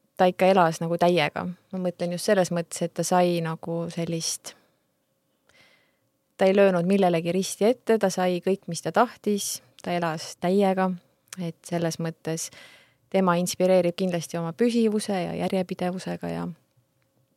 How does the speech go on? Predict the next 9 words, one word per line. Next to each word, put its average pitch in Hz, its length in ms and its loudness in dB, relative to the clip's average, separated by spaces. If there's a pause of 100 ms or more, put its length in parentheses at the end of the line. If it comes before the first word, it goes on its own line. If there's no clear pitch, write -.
(260)
ta 190 120 -2
lo-, 190 220 2
oli 185 220 4
loominguline 185 560 4
inimene, 226 360 4 (840)
äh, 175 520 0
kuulus 165 300 -4
viiuldaja 190 640 2
või 175 200 -6